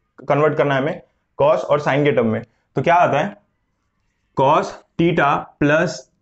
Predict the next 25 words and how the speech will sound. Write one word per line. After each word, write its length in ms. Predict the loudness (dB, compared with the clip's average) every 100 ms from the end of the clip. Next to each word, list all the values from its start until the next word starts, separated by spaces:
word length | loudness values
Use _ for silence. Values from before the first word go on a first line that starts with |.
| _
I 200 | -2 0 -2 -4 -14
sin 400 | -6 -2 -2 -2 -8 _ _ _ _ _ -4
theta। 280 | -2 -2 -6 -10 _ _ _ _
तो 60 | 0
वो 100 | 0
theta 360 | 2 0 0 0
क्या 100 | 0
रहेगा 300 | 2 2 2
जिस 180 | 0 0
पे 220 | -2 0
आई 220 | 0 2
वैल्यू 240 | 2 2 0
आने 180 | 0 -2
वाला 180 | -2
है, 60 | -2
हमें 140 | 0
ये 120 | -2 -2
फाइंड 280 | -4 -4
करना 180 | -6 -8
है 60 | -8
पहले, 180 | -10 -12
सबसे 220 | -8 -6
पहले 220 | -2 -2
तो। 120 | -4 -16 _ _ _
तो 120 | -6